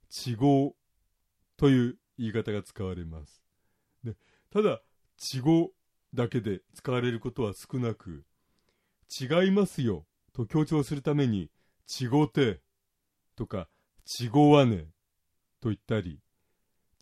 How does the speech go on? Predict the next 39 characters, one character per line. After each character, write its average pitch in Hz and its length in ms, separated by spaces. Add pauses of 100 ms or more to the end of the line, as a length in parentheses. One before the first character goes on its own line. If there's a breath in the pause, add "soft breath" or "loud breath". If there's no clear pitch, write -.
(120)
違 120 60
う 180 300
っ - 40
て 147 220
ば 98 340 (420)
と 123 140
い 120 160
う - 20
ニ 131 140
ュ 143 100
ア - 40
ン 117 60
ス - 120
を 98 80
出 113 140
す - 100
た 104 100
め 98 80
に、 82 200 (460)
稚 - 280
語 139 160
て 208 160
ば 127 400 (920)
と 120 160
い 113 100
う 110 40
言 110 100
い 104 60
方 104 220
が 104 120
し - 160
ば 113 120
し 104 100
ば 107 120
使 - 180
わ 101 120
れ 92 100
ま 87 280
す。 - 320